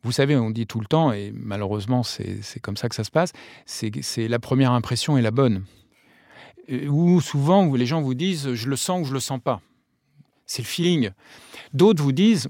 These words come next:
parce que je, je parle beaucoup avec des recruteurs, et puis il y en a qui disent tout, souvent, « Mais oui, mais l'entretien, c'est une rencontre. » Mais le problème, c'est que si vous dites que c'est une rencontre,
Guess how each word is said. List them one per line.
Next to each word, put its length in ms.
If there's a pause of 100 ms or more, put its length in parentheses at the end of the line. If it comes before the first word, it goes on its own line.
parce 140
que 80
je, 140
je 280
parle 140
beaucoup 240
avec 80
des 100
recruteurs, 380
et 40
puis 160
il 80
y 60
en 80
a 80
qui 160
disent 240
tout, 280
souvent, « 420 (800)
Mais 200
oui, 180
mais 200 (360)
l'entretien, 640
c'est 160
une 100
rencontre. » 480 (1300)
Mais 240 (640)
le 60
problème, 240
c'est 140
que 60
si 120
vous 100
dites 220
que 80
c'est 180
une 80
rencontre, 640